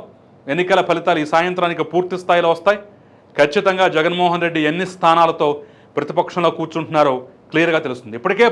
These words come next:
ప్రతిపక్ష హోదా కూడా కోల్పోయినట్టుగా రాజకీయ విశ్లేషకులు చెప్తున్నారు. ఆయనకి ప్రతిపక్ష హోదా కూడా దక్కలేదు. ఒక రకంగా చూసుకుంటే జనసేన కన్నా తక్కువ సీట్లతోటి మూడో స్థానానికి పడిపోయినటువంటి నేపథ్యంలో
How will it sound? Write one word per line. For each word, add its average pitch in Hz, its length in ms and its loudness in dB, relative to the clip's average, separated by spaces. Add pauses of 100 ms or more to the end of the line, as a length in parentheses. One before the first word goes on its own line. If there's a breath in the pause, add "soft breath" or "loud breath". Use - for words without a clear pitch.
ప్రతిపక్ష 190 380 -4 (120)
హోదా 190 240 6 (140)
కూడా 180 180 6 (480 loud breath)
కోల్పోయినట్టుగా 190 680 2
రాజకీయ 165 340 2
విశ్లేషకులు 151 480 -4
చెప్తున్నారు. 113 300 -8 (540 soft breath)
ఆయనకి 165 340 2
ప్రతిపక్ష - 500 -2 (200)
హోదా 190 300 6 (120)
కూడా 190 180 4 (180)
దక్కలేదు. 175 500 4 (800)
ఒక 131 180 0
రకంగా 196 300 2
చూసుకుంటే 185 340 -2 (120)
జనసేన 190 520 4
కన్నా 214 260 0
తక్కువ 208 280 0
సీట్లతోటి 185 460 -2 (540 loud breath)
మూడో 214 180 6 (140)
స్థానానికి 202 500 2
పడిపోయినటువంటి 175 600 -2
నేపథ్యంలో 151 440 -2